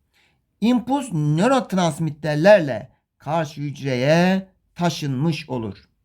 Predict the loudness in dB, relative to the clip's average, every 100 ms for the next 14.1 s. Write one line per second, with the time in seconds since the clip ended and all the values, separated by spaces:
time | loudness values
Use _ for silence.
0 | _ -20 _ -4 2 4 2 0 -2 -2
1 | 0 -4 -4 -2 -2 0 0 2 2 4
2 | 2 -2 -4 -2 -2 -2 -2 2 2 0
3 | -6 _ -20 -20 _ _ _ _ _ _
4 | _ _ _ 0 2 2 2 2 4 4
5 | 0 0 -2 -2 -6 -10 -6 -4 0 2
6 | 0 -2 -2 0 0 -2 0 0 0 0
7 | 2 2 -2 0 2 2 -2 -16 _ _
8 | -6 0 0 -2 -4 -4 0 -2 0 0
9 | 0 -2 -4 -6 -6 -4 -4 -2 0 2
10 | 2 2 2 0 -10 _ _ _ _ _
11 | _ -4 -2 -2 -4 -6 -4 -2 -2 -4
12 | -10 _ _ _ _ 0 2 6 6 4
13 | -2 -20 -4 0 2 0 -2 -2 -2 -4
14 | -8